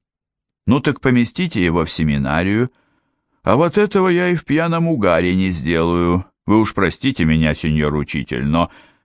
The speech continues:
я понимаю, но там ведь можно получить бесплатное образование.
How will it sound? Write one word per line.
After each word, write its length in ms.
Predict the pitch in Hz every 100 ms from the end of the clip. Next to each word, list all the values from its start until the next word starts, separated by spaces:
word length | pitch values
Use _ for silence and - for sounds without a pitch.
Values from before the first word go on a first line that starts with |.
| _
я 220 | 71 82
понимаю, 1000 | 82 85 78 67 76 110 92 71 64 57
но 240 | 78 90
там 300 | 85 - 95
ведь 180 | 92 95
можно 340 | 87 95 92 90
получить 460 | 95 87 82 92
бесплатное 720 | 76 80 - 110 139 78 76
образование. 760 | 71 78 80 85 57 50 50